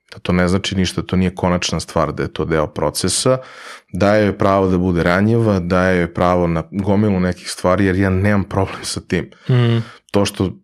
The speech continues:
Speaker 1: ću ja verovatno u nekoj situaciji u kojoj to posao zahteva ili saobraćaj, recimo, ili tako nešto,
Speaker 2: <laughs>
Speaker 1: biti tough guy,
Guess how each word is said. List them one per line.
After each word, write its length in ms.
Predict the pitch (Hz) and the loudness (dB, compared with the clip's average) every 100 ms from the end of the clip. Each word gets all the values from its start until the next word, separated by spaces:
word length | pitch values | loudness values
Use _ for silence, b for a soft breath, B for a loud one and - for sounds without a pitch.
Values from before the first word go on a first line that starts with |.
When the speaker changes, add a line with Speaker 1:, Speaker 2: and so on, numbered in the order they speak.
| _ _ _ _ - | _ _ _ _ -8
Speaker 1:
ću 160 | 92 | -2
ja 200 | 95 98 | 2 2
verovatno 680 | 87 87 87 90 104 104 98 | 4 2 2 2 2 0 0
u 100 | 92 | 0
nekoj 580 | 90 87 - 90 85 82 B B B B B B | 0 0 -2 0 0 -2 B B B B B B
situaciji 800 | - 92 87 90 85 85 - 90 | -4 -2 0 2 2 0 0 2
u 180 | 87 82 | 0 -2
kojoj 580 | 87 85 87 82 82 B B B B B B - | 0 2 2 2 0 B B B B B B -6
to 200 | - 90 | -4 -2
posao 500 | - 92 - - 90 | 0 -2 0 0 0
zahteva 640 | 87 87 - - 92 90 85 | 2 0 0 -2 0 2 2
ili 160 | 80 | 0
saobraćaj, 840 | - - 76 85 92 87 - 87 | -2 -4 -4 -4 -6 -6 -6 -6
recimo, 380 | 85 92 - - | -6 -10 -10 -8
ili 240 | - - - | -6 -8 -8
tako 240 | - - | -10 -8
nešto, 320 | 80 - - 90 | -4 -4 -2 0
Speaker 2:
<laughs> 60 | |
Speaker 1:
biti 240 | 101 98 - | 0 -2 0
tough 260 | 92 87 | 0 0
guy, 380 | 92 80 76 95 | -2 0 2 0